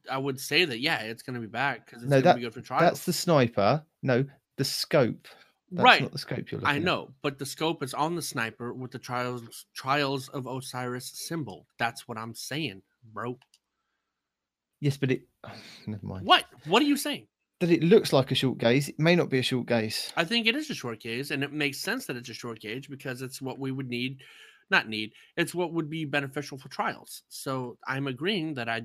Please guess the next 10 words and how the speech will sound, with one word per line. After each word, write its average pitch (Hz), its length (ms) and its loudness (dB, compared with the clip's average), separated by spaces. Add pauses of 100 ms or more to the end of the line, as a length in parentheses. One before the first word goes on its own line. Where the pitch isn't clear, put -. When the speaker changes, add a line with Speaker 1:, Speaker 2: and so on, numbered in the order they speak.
(100)
Speaker 1:
think 120 180 -8
it 127 80 -8
is 202 220 -6
a 120 40 -8
short 107 300 -10
ga-, 107 420 -10
short, 117 300 -12 (260)
that - 280 2
thing, 131 340 0 (280)
because, 127 560 -4